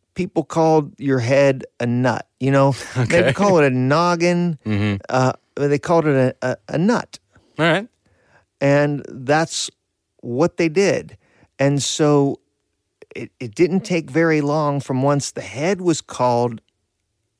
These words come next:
Speaker 1: a nut
Speaker 2: Mm-hmm.
Speaker 1: to sort of mean you're out of your head, you're not right in the head, you're off your nut, you're nuts.
Speaker 2: Okay. Yeah, yeah, yeah. Right.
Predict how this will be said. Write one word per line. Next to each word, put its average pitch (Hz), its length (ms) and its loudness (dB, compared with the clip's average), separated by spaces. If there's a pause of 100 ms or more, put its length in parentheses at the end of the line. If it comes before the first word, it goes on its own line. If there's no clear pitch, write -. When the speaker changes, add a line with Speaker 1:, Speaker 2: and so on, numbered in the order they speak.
(120)
Speaker 1:
a - 60 -8
nut 131 420 -2
Speaker 2:
Mm-hmm. 95 420 -2 (600)
Speaker 1:
to 151 220 -2
sort 170 320 2
of 156 100 2
mean 156 460 2
you're 139 240 0 (120)
out 190 180 2
of 165 140 0
your 127 160 -2
head, 117 560 -2 (240)
you're 131 140 0
not 165 240 2
right 147 320 2
in 139 120 -4
the 120 100 0
head, 113 540 -4 (640)
you're 127 300 -2 (100)
off 147 400 -2
your 135 260 -2
nut, 131 480 0 (880)
you're 135 240 2
nuts. - 560 0
Speaker 2:
Okay. 101 460 0
Yeah, 127 160 0
yeah, 135 100 2
yeah. 139 200 0
Right. 92 280 -4